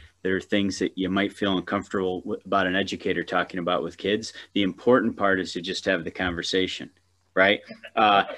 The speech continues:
you know, I'm not trying to change anybody's mind. I'm just trying to open their minds. And you can't open their mind if I just push down their throat what I'm talking to them about. That's a lecture that, that preaches passive obedience, basically.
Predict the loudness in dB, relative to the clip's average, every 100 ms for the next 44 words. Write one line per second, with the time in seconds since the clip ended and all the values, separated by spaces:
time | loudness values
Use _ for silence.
0 | 4 6 8 8 6 6 6 6 4 4
1 | 6 6 6 4 4 2 2 0 2 4
2 | 2 2 -2 2 4 4 4 2 2 2
3 | 2 2 0 -2 -2 -2 -2 -4 -6 -2
4 | 2 4 4 6 6 8 8 8 6 4
5 | 4 4 0 -4 -20 -12 2 4 4 4
6 | 4 6 4 2 2 2 4 4 4 4
7 | 2 4 4 6 4 4 4 2 -4 _
8 | -2 4 4 2 -4 0 0 0 -2 0
9 | 0 0 0 2 4 4 2 0 2 4
10 | 2 0 -12 -2 0 2 4 4 2 -2
11 | -2 2 2 2 -2 0 0 2 2 2
12 | -2 -6 -2 -2 -2 -8 -10 -10 -10